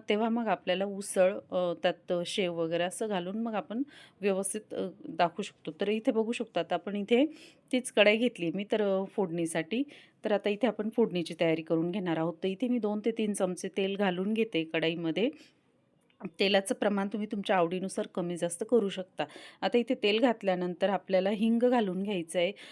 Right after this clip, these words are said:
हिंगामुळे आपली, अ, मिसळची चव खूप छान येते, तर एकदा नक्की करून बघा. आता इथे हिंग घातल्यानंतर आपण इथे मसाले घेतले. इथे मी गरम मसाला घेतला आहे,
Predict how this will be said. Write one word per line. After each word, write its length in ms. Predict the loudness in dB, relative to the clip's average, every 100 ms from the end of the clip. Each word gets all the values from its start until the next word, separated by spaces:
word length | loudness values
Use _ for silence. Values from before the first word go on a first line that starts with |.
| -16 -2
हिंगामुळे 520 | 0 2 2 2 0
आपली, 280 | -2 0 -2 -2
अ, 260 | -4 -2 -2
मिसळची 500 | -2 -2 0 -2 -4
चव 220 | 0 0 2
खूप 260 | -2 -2 -2
छान 200 | 0 0
येते, 220 | -2 -4
तर 140 | -6
एकदा 260 | -6 -4 -4
नक्की 260 | -4 -8
करून 340 | -6 -4 -4 -4
बघा. 300 | -4 -2 -4 -4 -14 -16 -4
आता 160 | 2
इथे 180 | 4 4
हिंग 280 | 6 6 6
घातल्यानंतर 680 | 6 4 2 0 0 0 0
आपण 220 | 0 -2
इथे 200 | 0 0
मसाले 420 | 0 0 0 0
घेतले. 280 | 0 0 -4
इथे 160 | -2
मी 120 | -2 0
गरम 240 | 0 0
मसाला 380 | -2 -4 -4 -2
घेतला 300 | -4 -6 -2
आहे, 160 | -2